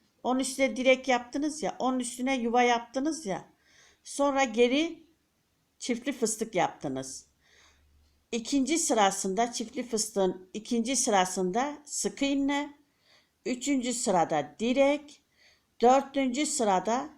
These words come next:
yuva, Ondan sonra geri devam ediyorsunuz. Büyüklüğü bu kadar yeter. Bence. Kendi şansıma bence kendi, yeter.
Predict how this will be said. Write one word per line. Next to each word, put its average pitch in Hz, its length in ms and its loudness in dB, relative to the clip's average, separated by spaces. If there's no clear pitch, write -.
yuva, 262 720 0
Ondan 240 360 4
sonra 254 300 -2
geri 247 400 2
devam 202 340 6
ediyorsunuz. 156 800 -2
Büyüklüğü 285 560 0
bu 302 140 -2
kadar 262 340 0
yeter. 180 500 -4
Bence. 160 500 2
Kendi 202 320 -4
şansıma 196 520 -4
bence 233 380 0
kendi, 208 480 -4
yeter. 156 460 -2